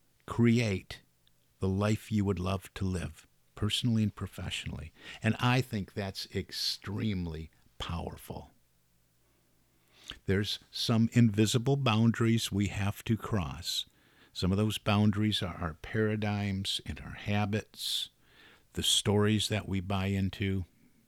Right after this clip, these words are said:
A couple episodes back, I did a back-to-back episodes on stories. You might want to go back and listen to that one. But this, this quote rings so true in its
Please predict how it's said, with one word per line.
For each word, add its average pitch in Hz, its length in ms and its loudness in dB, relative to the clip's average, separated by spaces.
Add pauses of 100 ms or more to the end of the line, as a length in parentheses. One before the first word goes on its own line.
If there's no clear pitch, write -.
(180)
A - 40 -8
couple 95 280 -2
episodes 92 460 -4
back, 92 360 -4
I 85 60 -6
did 90 160 -2
a 85 100 0
back-to-back 90 800 -2
episodes 92 640 -4
on 85 220 -4
stories. 90 720 0
You - 420 -16
might 76 80 -8
want 85 140 -6
to 85 40 -10
go 90 140 -4
back 90 320 -6
and 87 100 -6
listen 90 280 -8
to - 140 -10
that 85 300 -10
one. 90 220 -6 (500)
But - 260 -6
this, - 440 -2 (760)
this 135 180 0
quote 123 380 -4
rings 98 320 0
so 117 300 -2
true 95 560 -2
in 90 180 -4
its - 320 -10